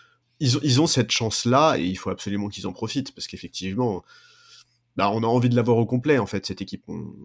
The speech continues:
qu'on soit fan de ce trio ou pas, qu'on soit, euh, amateur de super équipe, enfin, de super team ou pas, c'est, c'est pas la question. On, on veut voir ce trio-là fonctionner à plein régime et voir ce que ça donne.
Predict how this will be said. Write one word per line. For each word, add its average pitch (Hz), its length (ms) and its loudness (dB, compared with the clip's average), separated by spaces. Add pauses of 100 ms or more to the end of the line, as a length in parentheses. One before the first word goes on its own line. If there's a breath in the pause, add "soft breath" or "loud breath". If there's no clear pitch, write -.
(320)
qu'on 104 120 -10
soit 98 260 -4
fan 110 260 -4
de 95 300 -2
ce - 100 -8
trio 107 320 -4
ou 110 360 -2
pas, 127 240 2
qu'on 110 160 -10
soit, 98 420 -4
euh, 90 180 -10
amateur 104 560 0
de 98 80 0
super 95 380 -4
équipe, 98 340 -6
enfin, - 120 -14
de - 40 -16
super - 340 -8
team 107 180 -6
ou 101 40 -4
pas, 143 200 0
c'est, - 180 -8
c'est - 160 -10
pas 98 100 -4
la 101 120 0
question. 123 340 -6 (500 soft breath)
On, 98 240 -8
on 101 80 -8
veut 101 220 -2
voir 110 280 -2
ce - 120 -6
trio-là 95 480 -4
fonctionner 95 540 -6
à 92 60 -8
plein - 200 -12
régime 92 380 -4
et 87 60 -8
voir - 180 -18
ce - 60 -14
que - 60 -18
ça - 140 -10
donne. 98 200 -4